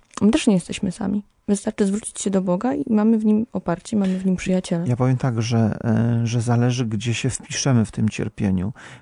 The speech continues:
Speaker 2: Jeżeli wpiszemy się, e, wpiszemy się w cierpieniu, e, w nasze takie, e, typowo ludzkie dywagacje, rozmyślania, analizy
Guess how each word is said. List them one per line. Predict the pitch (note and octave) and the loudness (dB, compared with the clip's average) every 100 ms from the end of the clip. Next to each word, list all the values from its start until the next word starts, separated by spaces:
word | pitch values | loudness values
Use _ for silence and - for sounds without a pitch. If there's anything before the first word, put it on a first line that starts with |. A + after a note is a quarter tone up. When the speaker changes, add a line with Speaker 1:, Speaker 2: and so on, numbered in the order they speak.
| _ | _
Speaker 2:
Jeżeli | B2 B2+ B2 | -2 0 0
wpiszemy | - C3+ - C3+ B2+ | -2 -4 -2 2 2
się, | A2+ - A2 G2 - - | 2 0 0 0 -2 -2
e, | A2+ A2 A2 | 2 2 0
wpiszemy | - - A2 - C#3 F3+ C3+ | -2 -6 -6 -2 2 4 4
się | G#2+ - G2 G2+ - - - | 0 -2 -2 -2 -8 -20 -20
w | _ - | _ -6
cierpieniu, | A2+ - B2+ D3 C#3+ B2 - - | -4 -2 2 4 4 4 2 0
e, | A2 G#2+ | 2 2
w | G#2 - | 0 0
nasze | A#2 A2+ - A#2+ | 2 2 -2 -8
takie, | - A#2+ - A#2+ | -8 -12 -6 0
e, | A2+ G#2+ - - - | 2 0 -2 -8 -6
typowo | - - B2 B2 | -6 -2 0 2
ludzkie | B2+ B2 - C3 | 2 0 -6 -6
dywagacje, | A2 A2+ G#2 G#2+ A#2+ - A#2 | -4 -2 -2 0 -2 -2 -2
rozmyślania, | A2 G#2 A2 A2 - A#2+ A2+ G#2+ G2+ - | -2 2 2 0 -2 0 2 2 0 0
analizy | A#2 A2+ G#2+ B2 A2+ B2 G#2 | 0 2 2 0 -2 -2 -2